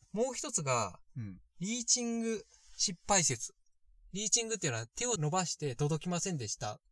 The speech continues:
Speaker 2: あー、結果的に指伸びてるよ。
Speaker 1: そう。
Speaker 2: うん。
Speaker 1: っていうのがあるんですよ。
Speaker 2: はいはいはい。
Speaker 1: だから、赤ちゃんってこう、わーってこう指伸ばしたりしますけど、
Speaker 2: うん。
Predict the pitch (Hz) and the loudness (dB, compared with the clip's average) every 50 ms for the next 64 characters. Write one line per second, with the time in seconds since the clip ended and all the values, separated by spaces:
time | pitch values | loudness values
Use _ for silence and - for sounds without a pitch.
0 | _ - 196 196 190 180 165 131 101 107 113 - - 139 - 156 151 147 147 143 | _ -8 -4 -2 -2 0 0 -2 -4 -6 -8 -8 -8 -6 -4 -4 -4 -2 -2 -2
1 | 139 123 113 120 120 110 101 95 92 - 87 85 82 80 78 - 139 127 110 - | -2 -2 -2 -2 -2 -4 -4 -6 -8 -10 -10 -10 -10 -8 -6 -4 -4 -4 -6 -8
2 | - - - 107 98 87 - - _ _ - - 240 226 - - - - - - | -12 -16 -14 -14 -14 -14 -14 -18 _ _ -6 -4 -2 -2 -4 -6 -10 -16 -16 -10
3 | - 214 240 240 220 175 139 127 - - _ _ _ - 156 139 117 104 104 - | -6 -6 -4 -2 -2 -2 -2 -4 -6 -8 _ _ _ -4 -2 -2 -2 -4 -6 -8
4 | - 113 - - - - - 127 117 104 95 90 85 85 92 98 110 - - - | -10 -10 -12 -20 -12 -8 -6 -4 -4 -4 -6 -8 -10 -10 -14 -18 -20 -20 -20 -20
5 | _ _ _ _ _ _ _ _ - _ - 196 190 165 139 123 120 113 98 - | _ _ _ _ _ _ _ _ -20 _ -10 -6 -4 -2 0 0 0 -2 -2 -4
6 | - - - - 117 - - 151 123 120 - 117 113 117 117 - _ - 156 151 | -8 -14 -10 -6 -4 -2 -2 -2 -2 -4 -6 -6 -6 -6 -6 -10 _ -16 -10 -6
7 | 160 - 165 156 131 - 117 110 117 135 139 147 143 143 143 143 131 - 127 113 | -2 -2 -2 -4 -6 -8 -6 -4 -2 -2 0 0 0 0 -2 -2 -2 -2 -4 -4
8 | 110 - 123 113 107 - - 110 113 113 107 104 101 - _ - 117 - | -6 -6 -8 -8 -8 -10 -10 -8 -8 -8 -8 -8 -10 -14 _ -14 -14 -14